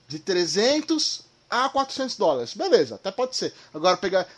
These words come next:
então, aí vão começar a aparecer a galera falando assim: o B T C vai cair amanhã até mil dólares. Aí cai cem. Nossa, eu acertei. Falei que até que ia cair até mil dólares.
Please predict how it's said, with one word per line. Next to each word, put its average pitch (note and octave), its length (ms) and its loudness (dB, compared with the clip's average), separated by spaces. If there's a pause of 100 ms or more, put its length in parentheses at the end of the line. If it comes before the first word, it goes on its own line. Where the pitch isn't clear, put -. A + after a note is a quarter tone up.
(100)
então, G3+ 360 4
aí G#3 220 6
vão G3+ 100 -2
começar B3+ 360 2
a B3 40 4
aparecer B3+ 340 2
a - 20 0
galera A#3 280 4
falando A#3+ 200 -2
assim: G3 160 -2
o E3+ 40 -4
B F#3+ 100 0
T G#3 140 -2
C G#3 140 -10
vai A#3 120 -8
cair A#3+ 240 -2
amanhã G3 520 -2 (160)
até G3+ 300 -2
mil A#3 240 2
dólares. E3+ 680 4 (100)
Aí D#3 140 2
cai G#3 200 4
cem. F3+ 220 0
Nossa, A3+ 400 6
eu G3 40 6
acertei. A3 560 2
Falei F3 240 -2
que A4 100 0
até G#3 180 -4
que F3+ 100 -4
ia D#3+ 80 0
cair D3+ 200 -4
até D3 180 -8
mil C#3+ 160 -6
dólares. A#2 560 -10